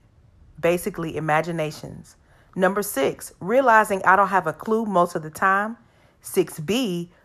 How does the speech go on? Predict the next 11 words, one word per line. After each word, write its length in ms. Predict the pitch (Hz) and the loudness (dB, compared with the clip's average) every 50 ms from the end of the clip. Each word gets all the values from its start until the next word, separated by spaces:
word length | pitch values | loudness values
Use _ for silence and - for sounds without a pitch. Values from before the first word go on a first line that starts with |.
| _ _ | _ _
was 540 | - 156 175 175 170 165 165 165 165 - - _ _ | 0 4 6 8 8 8 6 4 0 -2 -14 _ _
sometimes 560 | - - - 247 370 - - 349 339 339 - | -8 0 0 2 2 4 2 2 2 2 -2
things 240 | - - 330 339 311 | -2 -2 -2 -2 0
don't 160 | - 320 320 | 0 -2 0
have 180 | 311 302 302 294 | 0 0 -2 -2
an 100 | 294 269 | -2 -2
answer, 500 | 247 277 320 302 - - - 127 123 - - | -2 -2 -4 -6 -8 -10 -14 -14 -14 -14 -10
and 160 | - 156 165 | -8 -6 -2
that's 280 | 160 151 151 - - - | -2 -2 -2 -2 -4 -8
okay. 400 | 147 147 - 151 131 - - - _ _ _ _ _ _ _ _ _ _ _ _ | -8 -6 -6 -10 -10 -10 -14 -18 _ _ _ _ _ _ _ _ _ _ _ _
Seven, 540 | - - - 226 220 208 170 160 127 139 | -10 0 6 6 6 6 4 0 -8 -10